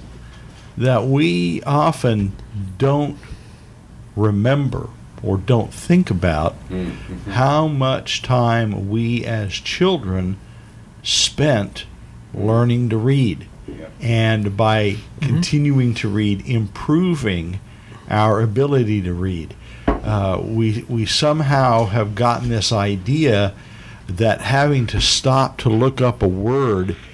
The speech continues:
Speaker 1: is somehow wrong. Um, but that's how, that's how we learn to read. We, uh,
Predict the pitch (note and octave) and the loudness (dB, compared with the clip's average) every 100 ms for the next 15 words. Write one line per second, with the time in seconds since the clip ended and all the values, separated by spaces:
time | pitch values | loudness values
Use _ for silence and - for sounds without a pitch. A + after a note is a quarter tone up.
0 | - - G#2+ A2 G#2+ G2+ F#2 - C3 B2+ | -20 -10 -2 2 2 2 0 0 0 0
1 | B2+ A#2 G#2+ F#2 F2+ - G#2 A#2 C3 G2+ | 2 2 2 0 -4 -4 0 2 2 2
2 | E2 - - - - - - - - - | -2 -8 -16 -18 -18 -18 -18 -18 -4 2
3 | G2+ F#2 F2+ F2+ E2+ - - - - - | 4 4 2 0 -2 -6 -16 -14 -14 -6
4 | G2 F#2 A#2 - - - - A2 G2 A2+ | 0 2 4 2 -4 -16 -6 -4 -2 0
5 | C#3 - C3 A#2+ B2 A2+ - - - - | 0 0 0 2 0 -2 -6 -20 -20 -20
6 | - G#2 G#2+ A#2+ C#3 C#3+ C3 A#2 A#2 A2+ | -14 -4 0 0 0 0 2 2 2 0
7 | G#2 A2 A#2 A2 A2+ G#2+ D3 C#3+ F2 E2+ | 2 2 2 0 0 0 0 0 0 0
8 | F#2+ F2+ - - G#2 F#2+ | 0 -2 -10 -6 -4 -2